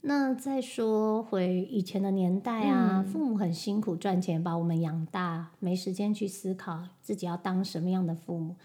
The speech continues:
Speaker 1: 现在年代，年代不同了嘛。
Speaker 2: 嗯。
Speaker 1: 那教授在书中就，他有针对不同背景家庭做了很多田野调查。
Speaker 2: 是的。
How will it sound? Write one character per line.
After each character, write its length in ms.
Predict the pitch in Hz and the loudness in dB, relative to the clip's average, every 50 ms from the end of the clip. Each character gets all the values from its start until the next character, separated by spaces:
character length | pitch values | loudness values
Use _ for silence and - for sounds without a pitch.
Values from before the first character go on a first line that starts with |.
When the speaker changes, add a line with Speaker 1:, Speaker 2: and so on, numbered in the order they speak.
| - - - - _ _ | -20 -20 -20 -20 _ _
Speaker 1:
现 180 | - - 302 285 | -12 -4 -2 0
在 120 | 285 285 | 0 0
年 280 | 269 240 202 185 185 185 | 0 2 2 2 2 2
代， 140 | 185 214 - - | 0 -2 -6 -4
年 220 | - 208 190 190 196 | -2 0 0 0 0
代 120 | 220 208 | 0 -2
不 120 | 196 190 | -4 -4
同 300 | 185 - - 170 156 170 | -8 -8 -6 -6 -6 -4
了 80 | 175 170 | -4 0
嘛。 60 | 170 233 | 2 2
Speaker 2:
嗯。 180 | 208 175 180 - - - - - | 2 2 2 -4 -12 -16 -18 -10
Speaker 1:
那 420 | - 262 254 240 226 214 202 196 196 - - - - _ - | -6 -4 -2 -2 -2 -2 -2 -4 -8 -12 -20 -20 -20 _ -10
教 160 | - 254 262 | -6 -4 -4
授 240 | 254 - 254 226 220 | -2 -2 -2 -2 0
在 180 | 233 226 226 | -2 -2 -2
书 280 | 220 214 - - 208 202 | -2 -4 -4 -4 -4 -2
中 200 | 202 208 190 196 | -2 -2 -2 -2
就， 120 | 196 208 196 185 185 - - - | -2 -2 -4 -4 -4 -6 -10 -16
他 180 | - - 285 | -6 -2 0
有 140 | 285 269 208 | 0 0 0
针 320 | 180 - - 196 190 196 | -2 -2 -2 -2 0 0
对 180 | 185 208 202 185 | 0 0 -2 -2
不 140 | 185 - 202 | 0 -2 -4
同 260 | 190 196 170 160 170 | -2 0 0 0 0
背 240 | 170 - 208 190 180 | 0 0 0 0 0
景 320 | 170 - - 175 160 160 165 | -2 -4 -6 -6 -6 -6 -4
家 260 | - - 190 175 190 | -4 -4 -2 -2 -2
庭 260 | 190 - 196 170 170 | -2 -2 0 0 0
做 200 | 175 - 185 170 | 0 0 -2 -2
了 60 | 165 165 | -2 -2
很 80 | 160 160 | -4 -4
多 160 | 170 170 180 | -6 -8 -8
田 260 | 180 - 180 160 180 | -6 -6 -4 -2 -2
野 160 | 185 170 160 170 - | -2 -2 -4 -6 -4
调 280 | - 196 185 165 175 185 - | -4 -2 -2 -2 -4 -6 -8
查。 160 | - - 170 | -10 -12 -10
Speaker 2:
是 140 | - - - - - | -10 -10 -14 -16 -16
的。 200 | - - - - | -16 -16 -16 -16